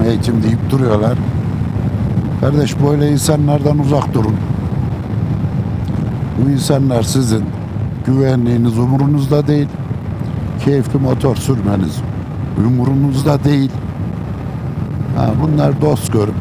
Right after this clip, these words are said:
size her durduğunuz yerde "Şöyle sür, böyle sür." diye egolarını tatmin edecek insanlar. Amacına uygun motorunuz varsa,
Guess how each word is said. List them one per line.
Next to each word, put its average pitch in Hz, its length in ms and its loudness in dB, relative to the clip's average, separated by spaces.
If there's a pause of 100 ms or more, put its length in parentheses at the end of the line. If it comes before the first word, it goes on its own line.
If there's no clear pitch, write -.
(480)
size 135 440 2
her 139 180 0
durduğunuz 135 580 2
yerde 123 420 2 (1080)
"Şöyle 131 420 2
sür, 131 180 2 (200)
böyle 131 200 2
sür." 117 300 2
diye 123 260 2
egolarını 123 500 2
tatmin 113 400 0
edecek 98 380 2 (120)
insanlar. 95 460 2 (4000)
Amacına 151 440 2
uygun 147 240 2
motorunuz 139 640 2
varsa, 139 340 2